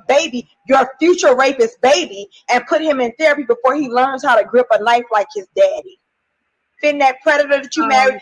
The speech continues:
Speaker 2: oh,
Speaker 1: You
Speaker 2: let
Speaker 1: need
Speaker 2: me
Speaker 1: to take
Speaker 2: stop.
Speaker 1: your
Speaker 2: So she came at her husband. She called her son a predator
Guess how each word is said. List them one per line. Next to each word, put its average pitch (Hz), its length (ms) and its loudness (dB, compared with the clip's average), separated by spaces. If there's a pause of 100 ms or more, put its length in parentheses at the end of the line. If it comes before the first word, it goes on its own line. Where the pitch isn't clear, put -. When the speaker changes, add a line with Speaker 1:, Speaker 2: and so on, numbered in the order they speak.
(140)
Speaker 2:
oh, 214 80 -8
Speaker 1:
You 277 60 -4
Speaker 2:
let - 0 -
Speaker 1:
need 311 80 -2
Speaker 2:
me 403 60 -8
Speaker 1:
to 294 80 -12
take 294 160 0
Speaker 2:
stop. 180 140 -4
Speaker 1:
your 247 120 2 (400)
Speaker 2:
So 220 720 -6
she 240 340 -14
came 254 260 -8
at 262 100 -6
her 254 120 -4
husband. 196 720 -12 (340)
She 240 220 -20
called 233 380 -4
her 240 120 -6
son 208 460 -8
a 190 80 -14
predator 190 720 -12